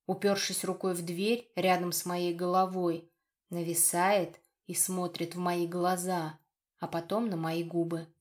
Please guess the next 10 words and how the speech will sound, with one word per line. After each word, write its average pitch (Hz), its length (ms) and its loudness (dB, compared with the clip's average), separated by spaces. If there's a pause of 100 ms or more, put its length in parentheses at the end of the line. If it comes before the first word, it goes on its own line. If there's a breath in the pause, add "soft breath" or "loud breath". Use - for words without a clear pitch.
(720)
Роняю 185 600 4
руки 208 340 0
вдоль 175 320 0
тела, 220 520 4
готовая 180 580 2
в 175 80 -4
любой 185 320 0
момент 202 500 0
его 180 220 0
оттолкнуть, 196 880 2